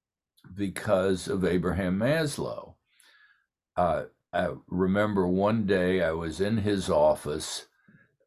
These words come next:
uh, during his office hours, and he looked at me and said, "Someone's going to make a difference in the field of psychology. Why wouldn't it be you?"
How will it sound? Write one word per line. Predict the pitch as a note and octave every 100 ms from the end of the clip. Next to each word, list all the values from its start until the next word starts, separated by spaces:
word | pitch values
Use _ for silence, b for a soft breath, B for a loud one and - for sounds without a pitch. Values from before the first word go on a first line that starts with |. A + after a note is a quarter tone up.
| _ _ E2+
uh, | E2 D#2+ D2 D2 C#2+ - - D2+ - - E2
during | E2 F2+ F#2
his | F#2+ F2
office | G2 F2+ - E2+ -
hours, | D#2 D2 D#2 E2 F2 - -
and | D#2+ D#2+ D#2+ E2+ E2+ _ _ _ _
he | F#2+ F#2 F#2
looked | E2+ G#2 A2+ G2+
at | F#2
me | F#2 F2+ F2 E2+
and | D#2+ D#2 D#2+
said, | - E2+ E2+ D#2 D2 - _ _ _ _ _ _ _ _ _ _ -
"Someone's | - - C3+ D#3 D3+ C3+ A2+
going | A#2 G#2+ G#2
to | G2
make | G2+ G2+
a | G2
difference | E2+ G#2 G2+ F#2+ F2+ F#2+
in | F2+
the | E2+
field | - G2+ G2 F#2+ F2
of | E2+
psychology. | - F#2 E2 - G2 F#2+ E2+ D#2+ D#2
Why | D2 D#2 F#2 A2+
wouldn't | A2 G#2 G2 F#2+
it | D2+
be | E2+ F#2
you?" | F2+ F2+ G2+ D#2+ B1+